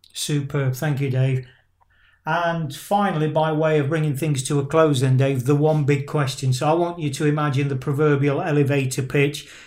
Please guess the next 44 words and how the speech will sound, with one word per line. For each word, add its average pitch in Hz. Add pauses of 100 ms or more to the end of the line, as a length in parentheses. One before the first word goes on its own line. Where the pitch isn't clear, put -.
(120)
You've 147
got 160
thirty 190
seconds 143 (280)
in 151
an 151
elevator 139
with 135
somebody, 135
and 147
you've 147
only 156
got -
thirty 131
seconds. 131 (440)
And 139 (520)
the 156
one 190
big, 156
powerful 160
message, 143
Dave, 135
that 151
you're 143
gonna 139
leave 135
to -
the 131
world, 127
the 135
one, 143
I 143
mean, 151
that 165
I 147
know 151
that 147
we 151
could 131
talk 151
for 147
hours 135
about 123
this, 127